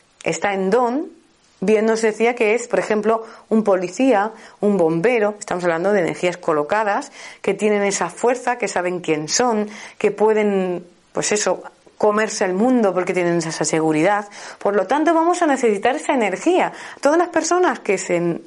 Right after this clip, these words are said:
se niegan o nos hemos negado o nos negaremos en algunos momentos, todo ese poderío del masculino alfa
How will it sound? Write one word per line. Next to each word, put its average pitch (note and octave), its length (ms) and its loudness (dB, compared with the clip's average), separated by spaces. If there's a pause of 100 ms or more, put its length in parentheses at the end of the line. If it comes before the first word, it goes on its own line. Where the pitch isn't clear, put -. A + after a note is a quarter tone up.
se - 180 -2
niegan A#3 460 2 (240)
o G3+ 100 0
nos G3 180 0
hemos D4+ 220 4
negado C#4+ 640 2 (160)
o E3 100 0
nos D#3+ 160 -2
negaremos E3 500 2
en C4+ 80 2
algunos B3+ 320 2
momentos, C4 480 2 (400)
todo F4+ 220 4
ese F#4+ 200 0
poderío B3+ 380 2
del A3 120 4
masculino G3 500 0
alfa B3+ 460 0